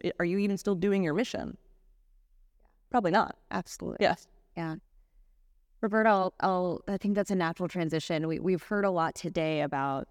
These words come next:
Speaker 2: the Global South and the, the shared understanding that there is a lack of representation in this room and in this forum, uh, from, from those countries. We are, we are lucky to have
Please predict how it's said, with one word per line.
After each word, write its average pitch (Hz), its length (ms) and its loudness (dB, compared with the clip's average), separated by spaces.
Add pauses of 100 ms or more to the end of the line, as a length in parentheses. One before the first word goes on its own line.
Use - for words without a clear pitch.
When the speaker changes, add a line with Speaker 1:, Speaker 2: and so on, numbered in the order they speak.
Speaker 2:
the 160 80 -6
Global 143 320 -6
South - 520 -10 (180)
and 151 680 -2 (140)
the, 143 500 -2 (440)
the 139 340 -2
shared 175 320 0
understanding 160 600 -2
that 147 160 -2
there 151 120 0
is 151 140 -2
a 160 60 2
lack 147 280 -2
of 156 80 -4
representation 147 960 -4 (240)
in 180 80 -2
this 208 200 0
room 185 300 2
and 160 140 0
in 170 160 -2
this 156 240 -6
forum, 190 640 0 (460)
uh, 143 360 -2
from, 165 480 -2 (440)
from 214 240 4
those 175 180 0
countries. 151 480 -4
We 175 120 2
are, 156 300 0
we 170 160 -2
are 165 80 0
lucky 208 360 2
to 202 100 -2
have 160 240 0